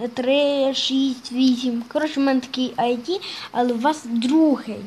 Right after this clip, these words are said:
другий, запам'ятайте. Не такий, як у мене. Другий, другий, окей? От, у вас, ну, ви, і так, щоб зареєструватися, треба, е,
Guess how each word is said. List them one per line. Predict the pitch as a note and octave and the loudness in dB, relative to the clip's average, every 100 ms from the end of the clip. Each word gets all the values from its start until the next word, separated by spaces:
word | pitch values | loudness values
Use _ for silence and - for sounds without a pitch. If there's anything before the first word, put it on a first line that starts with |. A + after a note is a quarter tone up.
| G3+ | -14
другий, | G3+ A#3+ D4 D#4 A#3+ G#3 G3+ | -4 0 0 0 -2 -2 -4
запам'ятайте. | G#3 A#3 B3 A3 G3 F#3+ - - _ _ _ - | -4 -2 0 0 -2 -6 -12 -20 _ _ _ -10
Не | A3 B3 | -4 -2
такий, | C4 C4+ A#3+ G3 F#3+ | -2 -2 -4 -4 -4
як | G3+ G3 | -8 -8
у | G3+ | -8
мене. | G3 G3 G#3 - _ _ _ _ _ - | -6 -8 -12 -18 _ _ _ _ _ -10
Другий, | A3+ A#3+ E4 D4+ A3 F#3+ F#3+ - | -2 4 6 6 2 -6 -10 -10
другий, | G#3 C4+ C#4 A3 F#3 F3 - _ | 0 2 2 0 -4 -8 -18 _
окей? | G3+ - G#3+ C#4+ - - - - - - | -16 -6 -4 -4 -6 -16 -20 -18 -18 -4
От, | A3+ G#3+ - - - - - | 0 0 -2 -16 -18 -12 -4
у | A#3 | 0
вас, | C#4 C#4 - | 0 0 -6
ну, | C#4+ C#4 A3+ | 0 2 2
ви, | C4+ C#4 F4 E4 - | -4 0 2 2 0
і | C#4 C4 | 0 0
так, | B3+ B3 A3 - A3+ | 2 0 0 -4 -4
щоб | A3+ B3+ A3 | -2 -4 -2
зареєструватися, | A#3+ A#3+ B3+ A#3+ - B3+ C4+ G#4 D#5 D#4+ - A3+ G#3 - - - - | -2 0 0 0 -4 -2 4 4 4 0 -2 -4 -4 -10 -14 -14 -8
треба, | C4 B3+ A3 G#3 G#3 _ _ _ - - | -2 0 0 -6 -12 _ _ _ -16 -6
е, | A3+ A3+ A3 | -2 0 0